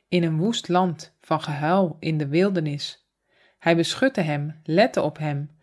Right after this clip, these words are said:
bewaart hem als zijn oogappel. Deuteronomium tweeëndertig, vers negen en tien.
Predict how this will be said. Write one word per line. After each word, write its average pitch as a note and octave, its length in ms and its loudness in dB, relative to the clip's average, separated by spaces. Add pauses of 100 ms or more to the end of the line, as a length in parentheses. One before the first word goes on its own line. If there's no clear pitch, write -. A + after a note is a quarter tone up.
(240)
bewaart E3 560 4
hem G3 420 2
als - 260 -2
zijn G3 300 0
oogappel. D#3+ 680 -2 (280)
Deuteronomium D#3 680 0
tweeëndertig, F3+ 680 2
vers D3+ 240 -6
negen F3 360 0
en E3 140 -4
tien. D#3 500 -4